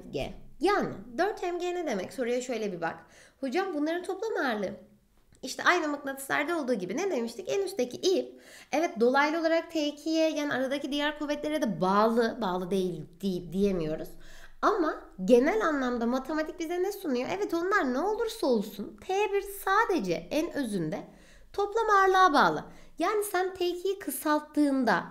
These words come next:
veya uzan-, uzaklaştırdığında eğer ki biz birbirimize bağlı bir sistemsek hala T bir'i hiçbir şekilde değiştiremeyeceksin. Hocam peki T ikiye ne olur? Ben T ikiyi kısalttığımda. Şimdi T ikiyi kısaltman, ipin boyunu kısaltman senin neyini değiştirecek? Tabii ki de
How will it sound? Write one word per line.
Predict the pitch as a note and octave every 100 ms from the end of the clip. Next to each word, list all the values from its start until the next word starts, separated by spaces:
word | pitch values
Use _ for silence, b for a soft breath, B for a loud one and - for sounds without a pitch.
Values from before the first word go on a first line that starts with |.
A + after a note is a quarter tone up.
| -
veya | C4 D4 C#4 -
uzan-, | G#3+ G#3 A#3 A3+ F3
uzaklaştırdığında | G#3 A3 A3 A3+ G#3 - F#3+ G3+ F#3 F#3 G3 F3+ E3+ - B B B -
eğer | D4+ F#4 F4+
ki |
biz | D#4+ C#4
birbirimize | D4+ D#4+ E4+ E4+ B3
bağlı | B3+ D4
bir | D#4+
sistemsek | - B3+ - D#4 F4 B3+ G3+
hala | E3+ D3+ D#3+ - -
T | A4 D4+
bir'i | F#3 F3+
hiçbir | E4 F4 B3+
şekilde | G#3+ F3 B3 G4+
değiştiremeyeceksin. | F4 D4+ C4+ A3 D#3 - - - C4+
Hocam | G#4+ G#4+ F4
peki | G4 G#4
T | G#4+ G4+
ikiye | F#4 G4 F#4+
ne | E4+
olur? | C#4 F3 - - B B B B
Ben | A#3+ B3
T | C4
ikiyi | A#3 A3+ A3
kısalttığımda. | - - F3+ E3+ E3+ D#3+ C4+ - B B B
Şimdi | - B3+
T | B3+ E4
ikiyi | F#4 B4+ A#4
kısaltman, | E4 - D#4+ D#4 C4+ -
ipin | C4+ - G#4+
boyunu | D4+ E4+ F#4
kısaltman | - - F4+ F#4 G4 G4
senin | E4 F4+ E4+
neyini | C#4 F4 G#4
değiştirecek? | F4 C#4+ - G#3+ C#4 -
Tabii | - G4+ G4+
ki | G4+
de | A3